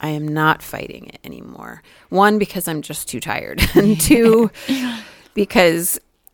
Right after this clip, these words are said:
Speaker 1: I just, I, like, I literally just, I trust you. I trust you. I, I'm not gonna, f-, I'm gonna,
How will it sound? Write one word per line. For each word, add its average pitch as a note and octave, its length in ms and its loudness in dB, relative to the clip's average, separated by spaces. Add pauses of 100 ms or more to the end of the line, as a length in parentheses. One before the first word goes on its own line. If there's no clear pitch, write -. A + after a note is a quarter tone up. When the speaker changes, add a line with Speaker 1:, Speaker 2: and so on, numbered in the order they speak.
(460)
Speaker 1:
I F#3 140 0
just, F3+ 360 -2
I, E3 120 0
like, D#3+ 260 -4
I D3+ 80 -4
literally F3 360 -2
just, D3+ 220 -12
I D#3+ 100 -8
trust - 640 -8
you. C3 280 -6
I D#3 120 -6
trust E3 480 -8
you. - 120 -8
I, D#3 280 -6
I'm D#3 260 -2
not E3 260 -2
gonna, E3+ 280 -2
f-, - 280 -10
I'm D#3 120 -6
gonna, D3 320 -6